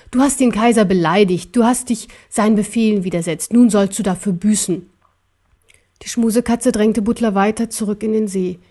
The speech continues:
Hier hatte er keine Chance gegen die wendige Katze. „Dein Ende ist gekommen“, sprach die Stimme des Kaisers. „Leg deine Sachen ab.“ „Meine Sachen?“ Butler verstand nicht, was der Kaiser von ihm wollte. „Gib mir deinen Hut und dein Tuch. Du wirst es nicht mehr brauchen.“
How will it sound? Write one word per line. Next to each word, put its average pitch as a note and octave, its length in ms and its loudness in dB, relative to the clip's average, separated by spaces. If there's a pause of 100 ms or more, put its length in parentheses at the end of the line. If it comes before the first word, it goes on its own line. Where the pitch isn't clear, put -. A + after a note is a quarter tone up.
(300)
Hier A#3 280 2
hatte A3+ 200 -4
er G#3+ 120 -6
keine G#3+ 280 -2
Chance G3 440 -6
gegen G3 220 -4
die F#3 140 -4
wendige G3 400 -2
Katze. F3+ 480 -10 (760)
„Dein F#3+ 220 -4
Ende A#3+ 300 4
ist G3+ 220 -6
gekommen“, F#3+ 480 0 (100)
sprach - 280 -8
die G#3 100 -10
Stimme G3 260 -2
des G3 220 -8
Kaisers. F#3 440 -10
„Leg B3 220 2
deine A3 240 2
Sachen G#3 320 -4
ab.“ F3+ 240 -10 (580)
„Meine F#3+ 200 2
Sachen?“ E3+ 340 2 (580)
Butler A#3+ 240 0
verstand G#3+ 480 -2
nicht, F#3+ 180 -4
was F#3 140 -8
der G3+ 100 -8
Kaiser F#3+ 380 -8
von G3 160 -6
ihm F#3+ 120 -4
wollte. G3+ 340 -6 (500)
„Gib - 180 -2
mir A3+ 160 4
deinen G#3 240 0
Hut B3+ 220 -2
und G#3 160 -2
dein F#3 180 -4
Tuch. B3 320 -2 (260)
Du G#3 140 -4
wirst C4+ 220 -4
es - 100 -12
nicht B3+ 180 -6
mehr G3+ 120 -4
brauchen.“ G#3 520 -6